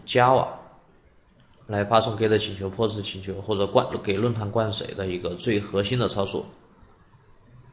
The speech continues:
或者说呢，我们使用 Java 来模拟性能测试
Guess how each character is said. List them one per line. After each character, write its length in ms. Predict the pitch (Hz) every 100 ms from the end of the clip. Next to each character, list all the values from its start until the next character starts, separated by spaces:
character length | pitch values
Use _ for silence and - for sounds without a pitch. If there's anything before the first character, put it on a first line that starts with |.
| _ _ - - -
或 180 | -
者 160 | 117 107
说 180 | 101 107
呢， 140 | 101
我 120 | 95
们 120 | 95 104
使 160 | -
用 80 | 101
Java 340 | 95 107 113 101
来 100 | 92
模 160 | 92
拟 100 | 104
性 180 | 101 120
能 120 | 107
测 180 | 95 101
试 200 | 92 95